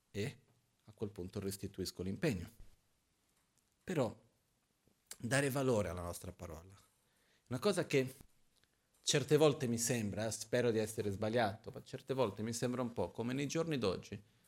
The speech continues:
sempre di più diamo meno valore alle nostre parole. C'è una cosa un po' di, "Ma sì, ma l'ho detto, ma va chi se ne frega, tanto mica l'ho scritto."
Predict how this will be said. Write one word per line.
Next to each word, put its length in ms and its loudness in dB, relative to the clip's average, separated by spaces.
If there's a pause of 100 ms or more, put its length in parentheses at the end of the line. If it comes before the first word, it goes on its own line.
(520)
sempre 300 -2
di 100 0
più 340 0 (220)
diamo 240 2
meno 260 4
valore 360 6
alle 140 2
nostre 280 -2
parole. 500 -8 (1500)
C'è 120 -10
una 140 -2
cosa 260 2
un 140 0
po' 160 6
di, 280 2 (800)
"Ma 120 0
sì, 260 6
ma 120 4
l'ho 120 8
detto, 400 6
ma 100 -2
va 120 2
chi 120 -6
se 140 -4
ne 120 0
frega, 400 2
tanto 300 -4
mica 220 -2
l'ho 100 0
scritto." 540 -6